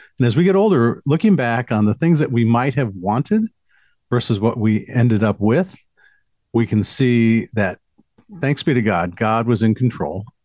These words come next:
and <laughs> God guided us to not exceed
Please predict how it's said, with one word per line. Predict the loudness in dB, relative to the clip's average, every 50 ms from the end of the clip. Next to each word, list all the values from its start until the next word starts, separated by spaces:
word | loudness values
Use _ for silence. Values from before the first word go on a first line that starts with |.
| _ _ -20 -10 -4
and | -2 -2 0 -2 -4 -10 -16 -20 -12
<laughs> | -6 -4
God | -2 -2 -2 -2 -2
guided | -2 -2 0 0 0 0 0
us | 0 -2 -2 -4 -8 -12 -20 -20 -14 -6
to | -2 2
not | 2 2 2 2 0 0 0
exceed | 0 0 -2 -2 0 0 2 2 2 2 0 0